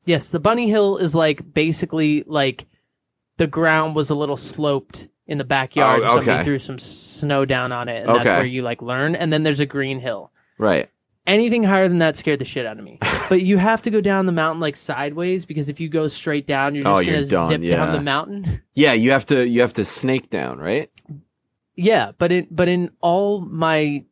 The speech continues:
Speaker 1: week and a half of skiing experience, no one ever said you use the sticks. So I,
Speaker 2: I,
Speaker 1: I just held them for a long
Speaker 2: they're
Speaker 1: time.
Speaker 2: for balance, but, like, wh-, what?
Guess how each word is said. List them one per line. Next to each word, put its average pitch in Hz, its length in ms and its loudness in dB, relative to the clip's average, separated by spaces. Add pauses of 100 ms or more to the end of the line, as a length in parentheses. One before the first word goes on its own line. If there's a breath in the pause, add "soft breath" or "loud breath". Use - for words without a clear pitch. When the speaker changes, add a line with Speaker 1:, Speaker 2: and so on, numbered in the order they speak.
(880)
Speaker 1:
week 156 380 0
and 160 80 4
a 143 40 2
half 151 260 0
of 139 100 -8
skiing 190 420 0
experience, 123 500 -6
no 151 140 2
one 185 140 2
ever 160 240 0
said 143 500 2 (460)
you 139 120 -4
use 143 340 0
the 135 100 0
sticks. - 640 -4 (680)
So 135 560 -2 (400)
I, 156 200 2
Speaker 2:
I, - 60 -2 (120)
Speaker 1:
I 160 120 2
just 156 180 0
held 185 280 0
them 113 280 -6
for 143 160 -6
a 135 80 0
long 135 240 -2
Speaker 2:
they're 196 100 4
Speaker 1:
time. 151 200 2
Speaker 2:
for 127 60 -4
balance, 135 600 0
but, 143 140 -2
like, 131 200 0
wh-, 117 480 -12
what? 160 400 -4